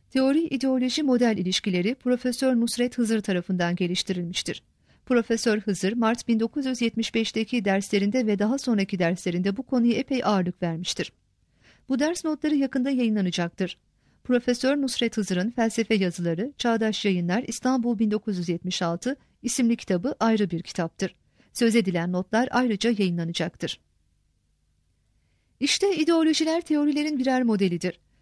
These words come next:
İdeolojiler genel olarak toplumlar için ileri sürülürler. Teoriler dinamiktirler. Teorilerin olgularla ve olgusal ilişkilerle sürekli bir bağı vardır. Bu bağ teorilere esnek bir karakter vermektedir. Teoriler kendi kendilerini yenileyebilmektedirler.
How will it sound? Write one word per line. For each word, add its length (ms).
İdeolojiler 640
genel 400
olarak 360
toplumlar 460
için 220
ileri 260
sürülürler. 640
Teoriler 480
dinamiktirler. 800
Teorilerin 560
olgularla 640
ve 80
olgusal 520
ilişkilerle 580
sürekli 420
bir 180
bağı 240
vardır. 400
Bu 140
bağ 240
teorilere 440
esnek 460
bir 120
karakter 560
vermektedir. 640
Teoriler 480
kendi 280
kendilerini 600
yenileyebilmektedirler. 1080